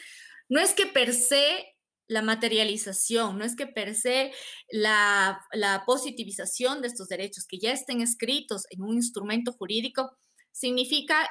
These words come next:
que esto nos va a dotar a nosotros de mecanismos automáticos de protección. ¿Ya? Y como siempre hemos planteado, es un gran avance que estén escritos. Es por eso que yo les ponía esta primera reflexión que ustedes pueden ver en pantalla,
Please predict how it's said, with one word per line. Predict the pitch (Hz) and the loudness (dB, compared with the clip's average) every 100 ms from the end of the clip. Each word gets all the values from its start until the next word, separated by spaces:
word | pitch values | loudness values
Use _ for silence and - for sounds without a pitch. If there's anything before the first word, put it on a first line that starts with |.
| - | -6
que | - 226 208 240 | -2 0 2 4
esto | 247 254 254 | 2 2 -2
nos | 220 | 0
va | 220 | 0
a | 226 | 0
dotar | 226 226 226 | 0 0 0
a | |
nosotros | 220 202 214 208 226 233 - | 0 -4 -6 -2 -2 -2 -6
de | 202 | -8
mecanismos | 196 190 196 208 226 233 220 | -8 -6 -4 -2 0 0 -2
automáticos | 180 196 208 226 220 - 170 165 | -4 -2 0 0 -4 -10 -14 -10
de | 175 | -12
protección. | - - - - - - _ _ _ _ _ _ _ _ _ _ - | -12 -18 -4 -2 -2 -6 _ _ _ _ _ _ _ _ _ _ -14
¿Ya? | 180 214 285 - - - - | -2 -2 -2 -12 -20 -20 -20
Y | _ | _
como | - 180 180 | -12 -8 -6
siempre | 202 220 226 | -4 -2 0
hemos | 247 | -2
planteado, | 254 320 339 294 339 349 - | -2 -2 2 2 0 -6 -6
es | 196 | -4
un | 196 196 190 | -2 -2 -2
gran | 214 254 | 0 2
avance | 285 262 226 240 311 | 4 4 2 0 -2
que | |
estén | 208 - 185 | -4 -4 -6
escritos. | 180 - 175 131 - - | -6 -8 -10 -12 -12 -10
Es | 208 | -4
por | - | 0
eso | 226 220 | 2 2
que | 175 | 2
yo | 196 | 2
les | 220 226 | 4 0
ponía | 196 214 226 240 - - - | 2 4 2 0 -8 -16 -4
esta | 220 233 | 0 2
primera | 240 202 226 240 | 2 2 4 4
reflexión | 214 185 190 - 220 240 240 - 226 | 2 -2 -2 0 0 0 -2 -8 -14
que | |
ustedes | 190 214 220 208 _ | -8 -2 -2 -4 _
pueden | 220 220 220 | 2 2 4
ver | 220 | 4
en | 240 240 | 4 2
pantalla, | 185 190 214 233 277 302 | -2 0 2 2 2 0